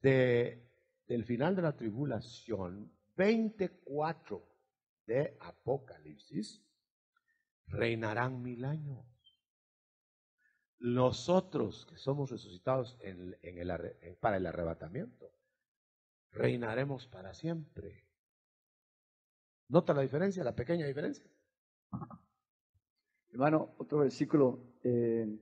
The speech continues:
Speaker 2: que confirma sobre, sobre que ya no habrá salvación después de los tres años y medio. Porque, porque dice,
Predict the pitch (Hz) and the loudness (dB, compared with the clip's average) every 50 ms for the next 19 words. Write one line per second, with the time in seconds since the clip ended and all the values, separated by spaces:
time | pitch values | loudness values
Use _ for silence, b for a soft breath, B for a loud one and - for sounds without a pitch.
0 | - _ _ _ _ _ _ _ _ _ _ - 127 113 127 127 120 - - 147 | -16 _ _ _ _ _ _ _ _ _ _ -6 -2 0 2 2 0 2 6 6
1 | 156 160 170 160 156 156 151 147 - - 135 123 127 127 123 123 120 120 117 117 | 6 8 8 6 6 6 4 2 2 2 4 6 6 6 6 6 6 6 6 4
2 | 110 - - - _ _ - - - - 131 123 120 120 117 117 117 117 117 117 | 2 0 -4 -8 _ _ -20 -20 -10 -2 0 2 2 4 4 4 4 4 4 2
3 | 113 110 110 107 - - - _ _ - 120 120 123 135 147 147 147 135 135 135 | 2 0 -2 -4 -6 -10 -20 _ _ -2 2 4 4 4 4 2 0 2 2 4
4 | 135 139 143 147 147 - - 123 110 107 104 104 - - 135 143 147 151 151 - | 6 6 4 4 2 0 -2 -2 0 0 -2 -2 -2 -2 0 0 0 0 -4 -6
5 | - 117 110 - - - 147 147 143 131 - 131 127 131 143 143 139 - 127 117 | -8 -10 -10 -8 -2 0 0 0 0 -2 -2 -4 -4 -2 0 0 0 0 2 4
6 | 131 147 156 143 131 110 104 - - - _ _ _ _ _ _ _ _ _ _ | 4 4 4 4 2 2 0 -4 -12 -20 _ _ _ _ _ _ _ _ _ _
7 | _ _ _ _ 320 _ _ _ _ _ _ _ 320 320 320 _ 320 311 320 320 | _ _ _ _ _ _ _ _ _ _ _ _ -20 -20 -20 _ -20 -20 -20 _
8 | 320 302 277 - - - _ _ _ _ _ _ - - 135 131 127 - 135 131 | -20 -20 -20 -20 -20 -20 _ _ _ _ _ _ 0 0 0 2 4 6 8 8
9 | 127 123 123 - - - - 131 127 127 131 127 135 151 151 147 170 160 156 147 | 8 8 6 0 -6 -2 0 0 4 6 8 10 10 10 8 10 10 10 10 8